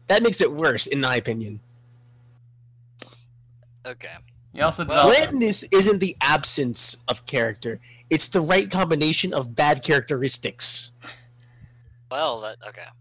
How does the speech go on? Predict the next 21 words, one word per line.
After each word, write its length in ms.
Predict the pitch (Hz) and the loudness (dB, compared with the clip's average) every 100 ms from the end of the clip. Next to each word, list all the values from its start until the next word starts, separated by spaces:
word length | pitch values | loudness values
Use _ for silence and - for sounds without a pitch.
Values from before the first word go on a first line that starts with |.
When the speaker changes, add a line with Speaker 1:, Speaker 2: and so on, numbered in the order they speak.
| _ | _
Speaker 3:
Oh, 120 | 180 180 | 8 10
yeah, 160 | 165 | 10
also, 260 | 165 190 156 185 | 6 4 4 4
Speaker 2:
Well, 120 | 175 | 4
Speaker 3:
um, 420 | 170 165 160 147 _ _ _ - | 4 0 -8 -14 _ _ _ -20
Speaker 2:
oh, 120 | 113 107 - | -20 -20 -8
fucking 340 | 127 120 120 | -8 -8 -14
Jesus. 580 | 127 135 120 113 - - - - - - - 147 - - - | -14 -14 -14 -14 -12 -12 -16 -16 -10 -10 -8 -10 -14 -20 -18
Speaker 3:
<laughs> 60 | 135 | -4
the 100 | 156 | -4
dub 340 | - 170 208 | 8 8 8
starts 320 | - 208 185 185 | 4 2 4 6
off 180 | 170 | 4
shittily, 640 | - 165 170 196 202 208 143 | 2 -2 -2 -2 -4 -6 0
but 220 | 160 156 | 2 4
after 320 | 165 185 180 | 4 4 -2
the 60 | 151 | -2
first 300 | 170 160 147 | -4 -2 -2
episode, 380 | 139 156 143 - | -2 -4 -8 -10
it 100 | 147 | -8
gets 300 | 147 127 | -8 -8